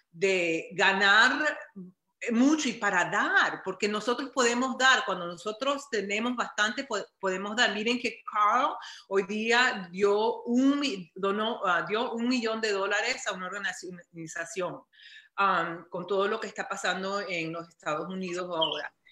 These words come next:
Entonces, es mi deseo, eh, de, de ser mejor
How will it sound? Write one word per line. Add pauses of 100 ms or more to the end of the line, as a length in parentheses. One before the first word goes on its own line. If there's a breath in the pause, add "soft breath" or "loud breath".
Entonces,
es
mi
deseo, (320 loud breath)
eh,
de,
de
ser
mejor